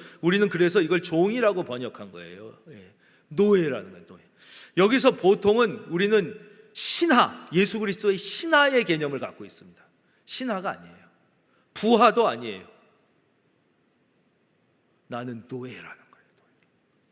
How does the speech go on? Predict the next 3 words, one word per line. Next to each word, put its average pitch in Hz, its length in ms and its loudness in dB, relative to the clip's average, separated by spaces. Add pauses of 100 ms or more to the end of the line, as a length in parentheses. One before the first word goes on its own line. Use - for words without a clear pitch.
(400)
놀랍죠? 120 480 -8 (1400)
예. 90 80 -20 (1400)
노예. 123 360 -4